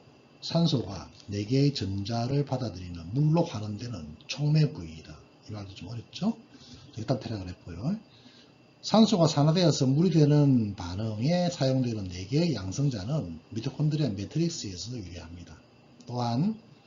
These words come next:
전달되는 각 전자에 대한 복합체 포는 대략 하나의 양성자를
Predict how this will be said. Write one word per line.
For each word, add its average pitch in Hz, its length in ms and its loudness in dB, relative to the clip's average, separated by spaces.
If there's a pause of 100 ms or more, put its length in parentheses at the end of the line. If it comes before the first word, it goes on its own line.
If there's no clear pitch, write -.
(280)
전달되는 135 560 0
각 - 300 -4
전자에 135 560 0
대한 98 280 -6
복합체 - 520 -8
포는 131 680 -2 (480)
대략 117 340 -4 (220)
하나의 160 420 0
양성자를 110 800 -4